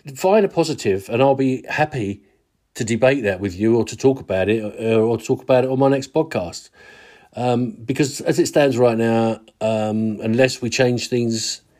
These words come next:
ch-, <sighs> I, I, I'm banging on about this week in, week out, aren't I?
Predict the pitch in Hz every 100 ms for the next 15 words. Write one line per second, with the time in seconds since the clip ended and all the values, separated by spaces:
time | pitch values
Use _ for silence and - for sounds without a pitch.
0 | _ _ _ _ _ _ _ _ _ _
1 | _ _ _ _ _ - - - - -
2 | - - - - - - 143 143 147 -
3 | - 135 - 156 156 139 123 107 107 101
4 | 98 123 123 123 113 107 107 - 92 95
5 | 92 85